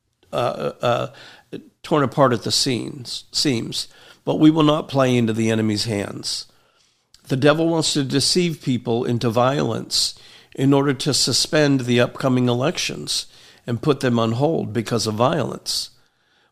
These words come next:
But the ecclesia understands. Remember that word ecclesia. Jesus said, "I will build my church,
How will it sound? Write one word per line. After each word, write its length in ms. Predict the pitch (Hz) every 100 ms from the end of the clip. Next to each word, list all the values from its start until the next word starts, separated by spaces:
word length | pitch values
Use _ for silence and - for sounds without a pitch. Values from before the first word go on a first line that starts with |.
| -
But 160 | 123
the 160 | 131 -
ecclesia 720 | 151 - 202 208 - 170 147
understands. 1080 | - 139 135 131 - 123 110 - - - - -
Remember 640 | - - 127 127 135 151 147
that 180 | 151 151
word 180 | 135
ecclesia. 640 | 147 147 - 131 - 131 113
Jesus 340 | 110 139 139
said, 300 | - 123 110 - - - _ _ _ -
"I 120 | 147
will 160 | 147 143
build 340 | 131 143 135
my 160 | 131 131
church, 640 | 127 135 117 - - -